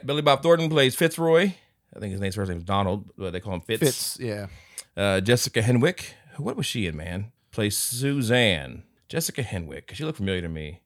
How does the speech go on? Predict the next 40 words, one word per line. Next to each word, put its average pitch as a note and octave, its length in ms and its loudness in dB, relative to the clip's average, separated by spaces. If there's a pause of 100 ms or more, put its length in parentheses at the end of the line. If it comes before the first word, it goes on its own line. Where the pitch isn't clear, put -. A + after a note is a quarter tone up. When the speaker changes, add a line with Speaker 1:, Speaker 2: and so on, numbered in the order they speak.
(120)
Speaker 2:
Yeah. A2 260 -4 (180)
Speaker 1:
Iron G#3 340 2 (220)
Fist. - 420 -2 (200)
That's F3 220 6
what D#3 40 6
I - 20 8
Speaker 2:
I've B2 40 8
Speaker 1:
remember A2 220 6
Speaker 2:
never G2 160 4
Speaker 1:
as. G2 100 -4
She - 80 -4
Speaker 2:
never B2 80 -2
Speaker 1:
plays D#3 160 4
Speaker 2:
seen A#2+ 60 0
Speaker 1:
the C3+ 60 4
Speaker 2:
it. - 40 -2
Speaker 1:
female, A#2+ 680 2
Speaker 2:
Mm-hmm. G#2 60 -2
Speaker 1:
um, G2 580 -2 (120)
his, A2+ 180 -2
like, G#2+ 200 0
love A2 180 -2
interest F#2 380 -8
in, G2+ 100 -6
Speaker 2:
Okay. D#3+ 140 -2
Speaker 1:
in F#2+ 100 -4
the F2 60 -10
show. F2 400 -12 (220)
That's C#3 260 -4
what A2 40 -6
I A2 40 -4
remember G2+ 160 -4
from. G2 260 -6
And G2+ 80 -4
she's A#2 220 -2
also C3+ 240 4
was A2 180 0
in, G2 180 -2
uh, F#2+ 120 -4
Daredevil F#2 420 -6